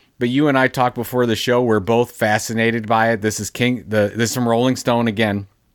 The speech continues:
Kings of Leon will be the first band to release an album as an N F T.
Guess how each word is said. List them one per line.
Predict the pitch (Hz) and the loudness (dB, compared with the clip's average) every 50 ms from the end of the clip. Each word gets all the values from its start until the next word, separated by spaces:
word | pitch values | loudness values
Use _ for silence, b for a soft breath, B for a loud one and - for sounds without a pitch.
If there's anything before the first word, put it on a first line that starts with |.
| _ _ _ _ _ _ _ _ - | _ _ _ _ _ _ _ _ -10
Kings | - 139 135 135 117 | -4 -2 -2 0 0
of | 139 123 | 0 0
Leon | 110 113 113 107 104 104 104 104 | 0 0 2 2 2 2 0 0
will | 98 95 | -2 -4
be | 87 101 | -4 -4
the | 92 90 | -6 -6
first | - - - 139 139 123 - - B B B B B B B B | -8 -4 -2 -2 -2 -2 -4 -10 B B B B B B B B
band | - 117 120 117 117 110 | 0 2 2 4 2 0
to | - 104 | -2 -2
release | 98 104 98 107 110 104 - | -2 0 2 0 0 0 -2
an | 107 | -6
album | 92 98 98 98 98 95 98 98 98 - | -6 -4 -2 -2 0 0 0 -2 -2 -4
as | - 98 101 87 | -2 -4 -2 -2
an | 101 92 - - | -4 -6 -6 -6
N | 98 101 104 | -4 -2 0
F | 104 98 98 - - | 0 0 0 -2 -6
T. | - - 101 87 78 80 | -6 -6 -4 -4 -6 -10